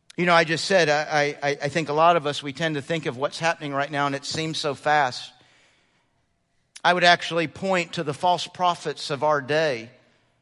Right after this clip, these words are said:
that, that, that using the term that John uses here, and I think probably the leading false prophets of our day are, are already dead and gone,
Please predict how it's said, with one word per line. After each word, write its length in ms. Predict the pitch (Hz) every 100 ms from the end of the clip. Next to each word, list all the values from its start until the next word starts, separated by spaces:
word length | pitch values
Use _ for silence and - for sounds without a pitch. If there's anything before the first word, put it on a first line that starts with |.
| _ _ -
that, 220 | 165 170
that, 160 | 160 135
that 240 | 151 127
using 380 | 165 190 160 160
the 80 | 156
term 420 | 160 175 165 160
that 220 | 147 151
John 380 | 123 165 170 170
uses 420 | 143 143 143 131
here, 180 | 151 147
and 100 | 147
I 80 | 156
think 280 | 165 160 -
probably 460 | 170 160 165 165
the 120 | 151
leading 380 | 143 160 160 156
false 280 | - 160 147
prophets 760 | - 175 160 - 131 - - - - _ _
of 140 | 165 143
our 160 | 151
day 420 | 127 151 160 135 123 - _ -
are, 220 | 175 175
are 260 | 165 156
already 240 | 175 170 151
dead 220 | 135 165
and 140 | 139
gone, 420 | 127 165 147 90